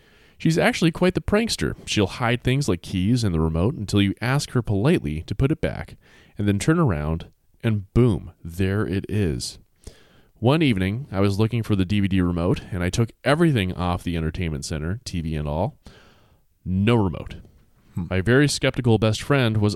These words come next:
Speaker 1: also there and had seen that I took everything off. I even wiped it down with a cleaning wipe.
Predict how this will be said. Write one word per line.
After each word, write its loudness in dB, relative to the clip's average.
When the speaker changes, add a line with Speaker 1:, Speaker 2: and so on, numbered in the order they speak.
Speaker 1:
also 4
there -2
and -4
had 2
seen 0
that 2
I 2
took 2
everything 0
off. -4
I -2
even 2
wiped 2
it 0
down 0
with -4
a 0
cleaning -6
wipe. -8